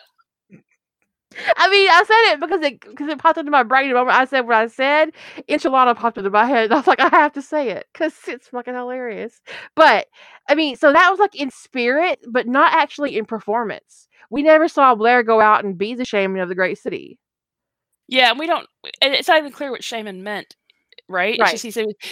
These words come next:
Speaker 2: he said he was passing the way of the shaman to Blair, which means what?
Speaker 1: And it, and then they never talked about it again, right?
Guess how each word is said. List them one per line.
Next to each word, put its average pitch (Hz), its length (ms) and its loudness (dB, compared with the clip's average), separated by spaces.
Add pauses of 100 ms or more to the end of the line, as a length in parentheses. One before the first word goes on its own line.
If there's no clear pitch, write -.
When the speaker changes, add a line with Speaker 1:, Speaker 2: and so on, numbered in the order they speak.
Speaker 2:
he 277 80 -10
said 269 80 2
he 269 40 0
was 247 120 -4
passing 214 400 -2
the 202 80 -8
way 190 200 0
of 180 80 -6
the 180 60 -12
shaman 170 420 -10
to 165 100 -16
Blair, 175 440 0 (920)
which 269 200 -10
means 240 220 -10
what? 185 220 -2 (960)
Speaker 1:
And 247 120 6
it, 233 200 2
and 240 160 2
then 240 80 0
they 247 100 0
never 233 200 2
talked 220 120 -6
about 208 160 2
it 185 60 -2
again, 170 300 -6
right? 175 320 -4